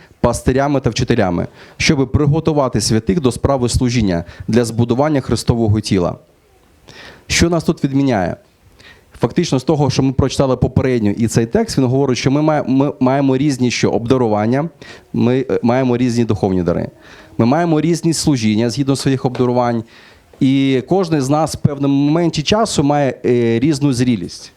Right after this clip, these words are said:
Тобто ми маємо прийти до зрілості в Ісусі Христі, але кожен з нас на цьому шляху знаходиться,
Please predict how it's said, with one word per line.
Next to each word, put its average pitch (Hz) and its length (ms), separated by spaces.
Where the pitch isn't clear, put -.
Тобто 113 200
ми 135 40
маємо 147 240
прийти - 240
до 127 140
зрілості 120 440
в 120 140
Ісусі 233 320
Христі, 170 320
але 135 160
кожен 165 380
з 135 80
нас 170 340
на 135 100
цьому 151 280
шляху 160 380
знаходиться, 131 640